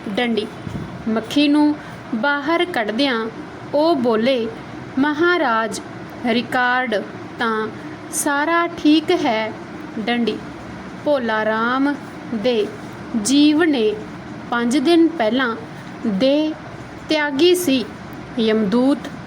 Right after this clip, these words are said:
ਉਸ ਨੂੰ ਨਾਲ ਲੈ ਕੇ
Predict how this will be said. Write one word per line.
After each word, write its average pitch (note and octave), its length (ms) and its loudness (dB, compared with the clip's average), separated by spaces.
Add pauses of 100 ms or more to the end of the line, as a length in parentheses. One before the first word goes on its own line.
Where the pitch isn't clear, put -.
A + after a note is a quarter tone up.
(420)
ਉਸ D#4 240 0
ਨੂੰ A#3+ 360 4 (420)
ਨਾਲ A3+ 500 2 (600)
ਲੈ C4+ 380 2
ਕੇ A#3+ 400 2